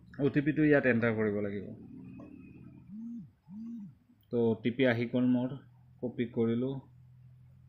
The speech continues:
ইয়াত পেষ্ট কৰি দিলোঁ, ভেৰিফাই।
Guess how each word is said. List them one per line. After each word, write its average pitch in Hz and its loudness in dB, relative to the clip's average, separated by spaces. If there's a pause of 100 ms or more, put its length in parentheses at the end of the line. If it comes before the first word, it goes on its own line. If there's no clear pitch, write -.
(1000)
ইয়াত 113 -4 (140)
পেষ্ট - -6
কৰি 123 -4
দিলোঁ, 127 -4 (400)
ভেৰিফাই। 107 -4